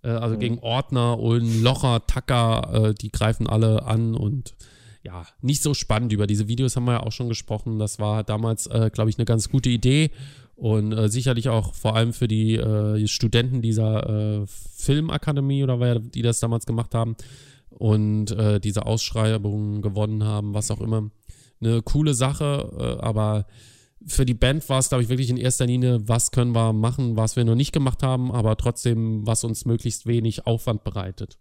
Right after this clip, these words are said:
Speaker 2: Ja.
Speaker 1: Und, äh, da sind richtig gute Videos auch wirklich entstanden.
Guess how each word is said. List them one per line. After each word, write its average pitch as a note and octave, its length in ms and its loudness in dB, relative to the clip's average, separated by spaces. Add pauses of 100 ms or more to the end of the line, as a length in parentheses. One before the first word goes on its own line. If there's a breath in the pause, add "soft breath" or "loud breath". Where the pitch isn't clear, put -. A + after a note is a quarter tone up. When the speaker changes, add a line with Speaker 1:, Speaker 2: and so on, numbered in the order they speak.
(460)
Speaker 2:
Ja. G2+ 160 -8 (1200 loud breath)
Speaker 1:
Und, G#2+ 520 2
äh, G#2 180 2
da A#2 140 0
sind A2+ 120 2
richtig C#3 360 -2 (560)
gute F#3+ 300 2
Videos E3+ 360 0
auch C#3 140 0
wirklich C#3+ 260 -2
entstanden. C3 680 0